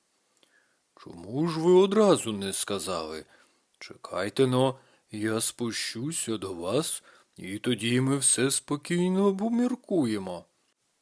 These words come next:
Угу Шугу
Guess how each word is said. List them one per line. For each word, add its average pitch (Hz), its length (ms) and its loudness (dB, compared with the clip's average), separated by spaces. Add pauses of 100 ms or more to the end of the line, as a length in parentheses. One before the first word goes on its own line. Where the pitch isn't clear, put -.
(2250)
Угу 90 340 -4
Шугу 127 560 -4